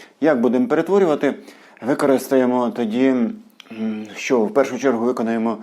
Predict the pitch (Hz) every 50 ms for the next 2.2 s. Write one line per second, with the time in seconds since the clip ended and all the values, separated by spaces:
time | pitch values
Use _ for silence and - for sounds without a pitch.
0 | - - - - - 117 135 131 123 120 127 131 190 190 - 123 110 107 104 -
1 | 147 139 131 117 113 107 98 110 110 104 104 113 120 127 131 135 135 120 104 101
2 | 101 95 92 90